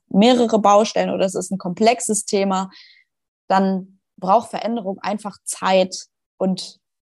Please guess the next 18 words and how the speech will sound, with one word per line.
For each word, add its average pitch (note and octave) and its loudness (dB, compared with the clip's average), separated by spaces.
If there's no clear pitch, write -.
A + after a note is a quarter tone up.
eine F#3 0
kontinuierlichere G3+ 2
Betreuung F3+ 0
vielleicht, E3+ -8
damit F#3 -4
man, G3 0
wenn F#3+ 0
man F3+ 0
dann F3 -4
doch G#3+ -2
mal F#3+ -2
wieder G3+ -4
feststeckt, - -2
jemanden F#3 2
hat, G3+ 0
der F#3+ 2
einen F#3+ 0
da G3 0